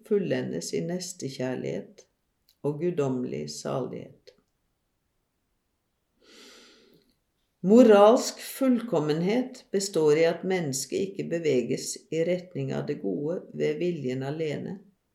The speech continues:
men også ved hele sitt sanseliv, slik det sies i salmen: "Nå jubler hjerte og kropp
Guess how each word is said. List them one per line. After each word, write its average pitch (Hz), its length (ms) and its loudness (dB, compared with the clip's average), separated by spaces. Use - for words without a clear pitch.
men 175 160 -4
også 185 320 0
ved 185 180 0
hele 180 300 2
sitt - 320 -8
sanseliv, 147 800 -8
slik 151 400 -6
det 160 100 -8
sies 147 380 -8
i - 80 -8
salmen: - 580 -8
"Nå 170 300 2
jubler 170 560 0
hjerte 180 400 -4
og - 180 -12
kropp - 380 -10